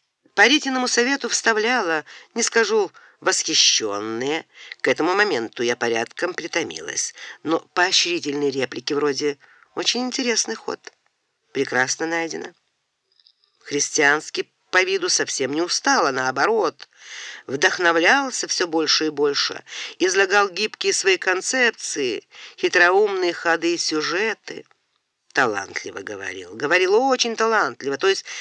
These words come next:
по всем признакам и в соответствии с моим житейским опытом вряд ли мог оказаться талантливым писателем. Когда мы возвращались в здание ближневосточного курьера,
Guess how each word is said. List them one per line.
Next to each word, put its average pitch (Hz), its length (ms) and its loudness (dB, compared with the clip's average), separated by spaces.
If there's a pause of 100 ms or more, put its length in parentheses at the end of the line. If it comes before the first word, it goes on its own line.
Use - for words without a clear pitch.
(240)
по 180 100 4
всем 254 300 2
признакам 240 580 2
и 226 40 4
в - 40 -8
соответствии 220 720 2
с - 140 0
моим 196 320 2
житейским 175 600 -2
опытом 185 540 -2 (420)
вряд 175 380 4
ли 208 60 2
мог 175 260 0
оказаться 147 720 -2 (600)
талантливым 123 580 -2
писателем. - 580 -6 (1160)
Когда 165 400 -2
мы 233 100 -4
возвращались 185 640 0
в 143 60 -6
здание 170 580 0 (540)
ближневосточного 175 960 0
курьера, 165 580 0